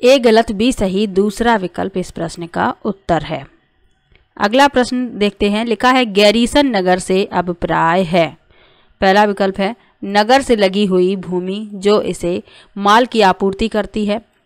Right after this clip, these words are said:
दूसरा है किले बंद बसाओ जहां सैनिक रहते हैं। तीसरा है वह स्थान जहां विभिन्न उत्पादन केंद्रों के माल को बेचा जाता है। और चौथा है एक महत्वपूर्ण व्यापारिक पत्तन नगर।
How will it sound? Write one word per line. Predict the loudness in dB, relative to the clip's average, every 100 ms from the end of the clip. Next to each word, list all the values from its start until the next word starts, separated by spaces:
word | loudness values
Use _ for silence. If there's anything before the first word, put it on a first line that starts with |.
| _ _ _ _ _ _ -8
दूसरा | -4 2
है | 2 2
किले | 0 4 4
बंद | 4 2 0
बसाओ | -2 0 2 2
जहां | -2 -2
सैनिक | -2 -4 -4 -4
रहते | -4 -4 -4
हैं। | -6 -8 _ _ -10
तीसरा | -8 0 2
है | 2
वह | 2 2
स्थान | 0 0 0 2
जहां | 0 0
विभिन्न | -2 -2 -4 -4
उत्पादन | -8 -6 0 2 0 -4
केंद्रों | -4 -4 -4 -6 -6 -10 _ _
के | 0 0
माल | 0 0 0 0
को | -4
बेचा | -2 -2 0 0
जाता | 0 -2 -4
है। | -4 -6 -8 -20 _
और | -2 -2
चौथा | 0 -4 -2
है | -2 -2
एक | -4 -4
महत्वपूर्ण | -4 -4 -4 -8 -4 -4
व्यापारिक | -2 -4 -2 -4 -2 -6 -10 -16 -20 _ _
पत्तन | 0 0 _ -2 -2 -4 -8
नगर। | -8 -10 -12